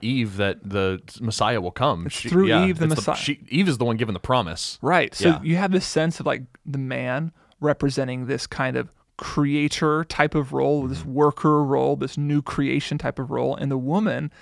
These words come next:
Speaker 2: as the one who is giving birth to new life, but also bearing the penalty of death for that new life.
Speaker 1: Right. And what's cool, too, is what I was thinking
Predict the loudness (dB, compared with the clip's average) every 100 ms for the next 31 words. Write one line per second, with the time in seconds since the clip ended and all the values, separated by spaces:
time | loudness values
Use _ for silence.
0 | -10 -4 -2 -2 -2 -2 0 0 2 2
1 | 2 _ _ -14 4 8 8 8 4 2
2 | 2 -6 -4 0 2 2 0 0 -2 -4
3 | -16 -2 2 4 4 2 -2 2 4 6
4 | 4 2 -2 -2 -2 -2 -2 -4 -2 0
5 | 0 -4 _ _ -14 2 4 4 2 -2
6 | -8 -8 -10 -8 -4 -4 -2 0 0 -2
7 | -4 -2 -2 -4 -2 -2 0 -2 -2 -6
8 | -10 -8 -10